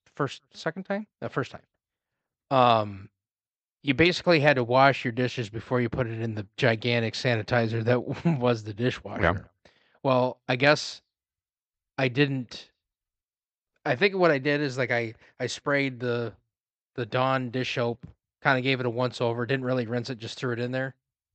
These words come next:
Speaker 1: And then it went through, and when I opened it, after it was done, now it didn't leak out or anything like that, but when I opened it, <laughs> it looked like a, a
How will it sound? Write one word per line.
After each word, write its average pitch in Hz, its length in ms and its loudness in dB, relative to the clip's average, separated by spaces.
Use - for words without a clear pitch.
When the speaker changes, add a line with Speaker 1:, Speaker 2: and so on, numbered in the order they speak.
Speaker 1:
And 127 120 -4
then 120 340 -2
it 123 120 -2
went 117 200 -6
through, 135 500 -2
and 131 100 -6
when 131 120 -2
I 120 100 -2
opened 156 440 0
it, 117 180 -12
after 143 340 0
it 113 40 -6
was 117 200 -10
done, 151 400 6
now 143 140 4
it 151 160 2
didn't 160 300 2
leak 160 200 2
out 139 340 4
or 123 120 0
anything 127 300 -4
like 107 160 -10
that, 165 240 4
but 127 80 -4
when 120 120 -6
I 120 80 -8
opened 156 360 0
it, 110 160 -8
<laughs> - 340 -12
it 170 120 0
looked 180 140 -4
like 139 160 0
a, 117 220 -2
a 120 120 -8